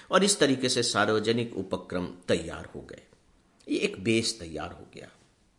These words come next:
अब जो liberalization है, जो उन्नीस सौ नब्बे में जब हमने स्वीकार किया है, liberalization पूरी दुनिया ने स्वीकार किया है, वो सच पूछिए तो इसके विरोध में है,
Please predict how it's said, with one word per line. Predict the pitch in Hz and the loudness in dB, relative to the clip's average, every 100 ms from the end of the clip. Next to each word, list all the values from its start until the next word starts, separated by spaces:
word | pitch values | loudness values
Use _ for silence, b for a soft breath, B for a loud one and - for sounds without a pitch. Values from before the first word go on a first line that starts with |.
| _ _ _ B B B B B | _ _ _ B B B B B
अब | 170 | 6
जो | 208 | 8
liberalization | 175 160 147 139 135 131 127 170 - 214 | 8 8 8 10 10 8 6 4 4 2
है, | 117 78 - | 2 -4 -4
जो | 101 | 0
उन्नीस | 113 120 117 | 2 2 2
सौ | 110 | 2
नब्बे | 101 95 92 107 | 2 2 2 2
में | 101 92 | 2 0
जब | 95 87 | -2 -4
हमने | 90 90 | -6 -4
स्वीकार | 87 85 113 113 | -4 -6 -2 -2
किया | 101 - 80 | -2 -8 -8
है, | 78 85 | -8 -4
liberalization | 98 90 90 92 92 127 | -4 -2 -4 -4 -2 -2
पूरी | 127 101 | -2 -4
दुनिया | 87 90 113 | -4 -2 0
ने | 135 | 0
स्वीकार | - 87 78 78 - | -4 -8 -10 -12 -10
किया | 82 | -8
है, | 113 | 0
वो | 143 | 2
सच | 151 226 220 | 4 2 2
पूछिए | - 113 - 117 185 - B B B B | -2 -6 -2 0 0 -4 B B B B
तो | |
इसके | 151 196 - | 8 8 10
विरोध | 185 117 113 98 85 | 6 6 2 0 -4
में | 53 - | -14 -16
है, | - | -20